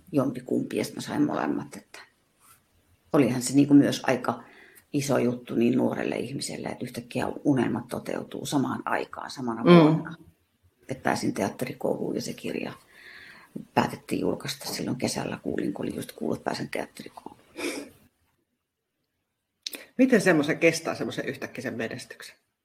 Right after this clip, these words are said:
Speaker 1: No en mä kestänytkään. Kyllä siinä meni sillä tavalla pää sekaisin, että sit rupesi tarkkailemaan itsensä ihan hysteerisesti. Ihmiset rupesi suhtautumaan eri tavalla ja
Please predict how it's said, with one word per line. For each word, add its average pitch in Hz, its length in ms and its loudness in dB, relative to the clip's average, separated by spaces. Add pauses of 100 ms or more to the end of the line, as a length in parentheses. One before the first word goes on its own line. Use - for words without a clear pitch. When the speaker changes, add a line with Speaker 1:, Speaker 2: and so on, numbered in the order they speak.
(1600)
Speaker 1:
No 190 100 2
en 214 120 6
mä 320 160 8
kestänytkään. 190 640 4
Kyllä 240 160 0
siinä 240 200 0
meni 220 200 4
sillä 202 160 -2
tavalla 165 220 0
pää 156 240 2
sekaisin, 135 420 -6
että 143 160 -14
sit - 120 -10
rupesi - 260 -10
tarkkailemaan 131 540 -6
itsensä - 400 -16
ihan 135 260 -18
hysteerisesti. - 440 -10
Ihmiset 202 180 0
rupesi 147 240 -8
suhtautumaan 120 600 -8
eri 117 160 -12
tavalla 113 440 -2
ja 90 240 -2